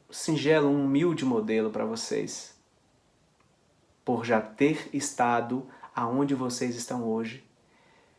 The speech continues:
e estar na posição modesta que ocupo. Sei que vocês poderão, e tenho certeza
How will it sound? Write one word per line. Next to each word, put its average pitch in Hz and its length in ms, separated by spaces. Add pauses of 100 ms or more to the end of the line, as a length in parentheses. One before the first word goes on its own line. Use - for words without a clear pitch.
(760)
e 143 60
estar 143 400
na 139 80
posição 127 760
modesta 123 680
que 120 160
ocupo. - 580 (1600)
Sei - 280
que 135 100
vocês 139 320
poderão, 127 560
e 123 40
tenho 131 260
certeza 127 760